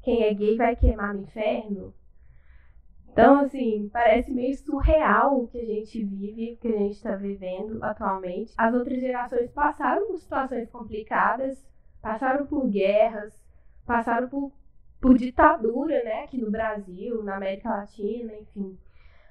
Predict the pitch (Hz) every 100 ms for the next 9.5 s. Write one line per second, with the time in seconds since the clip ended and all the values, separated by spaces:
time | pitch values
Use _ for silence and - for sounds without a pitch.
0 | - - - - - 277 294 302 302 330
1 | 320 320 311 294 285 294 311 311 320 302
2 | 277 302 320 349 349 349 - - - -
3 | - 359 415 415 277 262 320 415 - -
4 | - - - - 202 294 320 311 320 -
5 | 269 262 294 320 320 302 302 311 302 -
6 | - 294 240 214 214 285 311 - 311 370
7 | 392 262 226 254 320 285 254 226 226 202
8 | 202 - 214 208 208 202 208 196 190 190
9 | 190 180 180 -